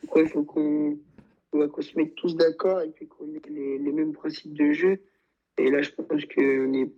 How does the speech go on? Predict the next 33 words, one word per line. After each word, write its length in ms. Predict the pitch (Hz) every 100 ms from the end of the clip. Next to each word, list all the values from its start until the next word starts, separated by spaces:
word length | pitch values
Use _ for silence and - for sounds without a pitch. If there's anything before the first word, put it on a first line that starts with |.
| _
pas 160 | - 151
tous, 380 | 143 - 147 -
euh, 440 | 143 139 135 135 139 - _ _ _ _ -
tous 180 | 151
d'accord. 560 | 147 143 - 160 156 147
Euh, 180 | 139 139
enfin, 200 | 139 151
là, 360 | 156 151 143 -
avec 340 | 139 143 - 143
ce 80 | -
qu'on 140 | 151
s'est 160 | - 147
dit, 240 | 147 156
euh, 240 | 143 135 131 - _ _ _ _
et 120 | - 135
à 140 | 139
l'entraînement, 520 | 143 139 - 147 151
je 120 | 151
pense 180 | - -
que 120 | -
ça, 140 | - 139 135 - _ _ _ _ _ -
ça 100 | 190
devrait 260 | 143 147
être 140 | 135 -
mieux. 580 | 147 - - 151 185 208 -
Mais 220 | - 135
ouais, 220 | 139 151 143
ouais, 140 | 135
je 60 | 135
le 80 |
ressentais 340 | 127 - 131 135
un 60 |
peu. 180 | 131 131